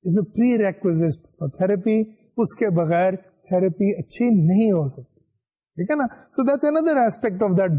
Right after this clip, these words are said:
boundary setting، کہ آپ نے فزیکلی اپنے کلائنٹ کو ایک سیف اسپیس پرووائڈ کرنی ہے،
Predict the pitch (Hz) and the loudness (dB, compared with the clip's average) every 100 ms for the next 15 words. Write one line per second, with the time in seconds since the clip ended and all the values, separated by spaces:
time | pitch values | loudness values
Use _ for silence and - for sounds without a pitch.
0 | 170 180 190 185 190 - 190 147 156 127 | 0 2 2 2 0 -2 -4 -2 -4 -6
1 | - _ _ _ _ _ 220 220 190 208 | -12 _ _ _ _ _ -4 -2 0 0
2 | 226 247 247 247 247 240 _ _ - 262 | 0 0 2 2 0 -4 _ _ -2 0
3 | 262 214 240 226 220 226 214 _ _ _ | 0 0 0 2 2 0 -2 _ _ _
4 | _ _ _ _ 175 - 175 151 202 202 | _ _ _ _ -6 -2 0 0 0 0
5 | 214 208 - 202 190 185 165 151 - - | 0 -2 -2 0 0 0 -4 -6 -6 -2
6 | 226 254 - - 247 247 226 - 233 226 | 0 0 -6 -6 0 0 0 0 0 2
7 | 233 202 226 226 233 233 | 0 0 0 2 2 2